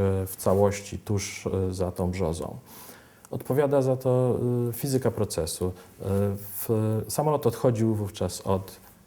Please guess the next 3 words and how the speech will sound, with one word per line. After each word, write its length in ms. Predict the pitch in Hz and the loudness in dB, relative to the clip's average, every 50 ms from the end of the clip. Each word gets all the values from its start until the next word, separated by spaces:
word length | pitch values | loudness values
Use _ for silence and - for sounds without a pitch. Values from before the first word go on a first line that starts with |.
| - _ - - - | -20 _ -20 -6 -4
ziemi, 500 | 92 85 98 110 113 120 120 117 113 113 113 - - - - - - - - - | -4 0 2 2 4 4 4 4 2 0 -2 -8 -16 -20 -20 -20 -20 -20 -18 -10
wznosił 640 | - 98 92 90 98 104 110 110 104 - - 113 110 | -8 -6 -2 0 4 4 4 4 2 2 0 0 0
się, 360 | - - 120 110 110 113 | 2 0 0 2 2 0